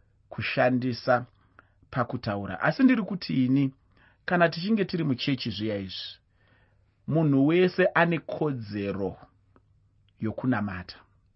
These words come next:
Zvakasiyana nekuparidza. Haasi munhu wese anonzi tiparidzirewo. Pane zvinototariswa kuti munhu azopiwa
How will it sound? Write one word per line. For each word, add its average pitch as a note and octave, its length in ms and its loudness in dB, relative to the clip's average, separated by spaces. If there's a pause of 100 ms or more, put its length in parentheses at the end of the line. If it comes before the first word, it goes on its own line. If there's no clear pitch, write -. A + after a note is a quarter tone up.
(460)
Zvakasiyana F3+ 540 8
nekuparidza. C#3+ 800 0 (600)
Haasi F#3 380 6
munhu D3+ 220 2
wese E3 240 2
anonzi F3 380 2
tiparidzirewo. A#2+ 720 -2 (680)
Pane G#3 280 4
zvinototariswa E3 1040 2
kuti C#3+ 180 -4
munhu C#3 240 0
azopiwa D3+ 1040 4